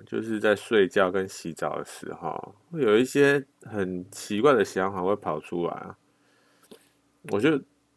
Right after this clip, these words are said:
有一次在洗澡，就有一个想法，就是说，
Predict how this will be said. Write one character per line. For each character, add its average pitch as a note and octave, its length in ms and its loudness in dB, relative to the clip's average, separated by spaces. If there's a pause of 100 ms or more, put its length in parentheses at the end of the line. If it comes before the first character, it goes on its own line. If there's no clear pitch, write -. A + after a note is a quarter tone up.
(240)
有 G2 260 4
一 G2 60 8
次 B2 240 -2
在 B2 180 8
洗 - 400 -6
澡， E2 460 -2 (420)
就 G2+ 500 6
有 F2+ 280 2
一 G#2 60 2
个 G#2+ 120 2
想 F2 380 -4
法， - 460 -6 (100)
就 - 160 -6
是 G#2+ 180 -6
说， G2+ 680 4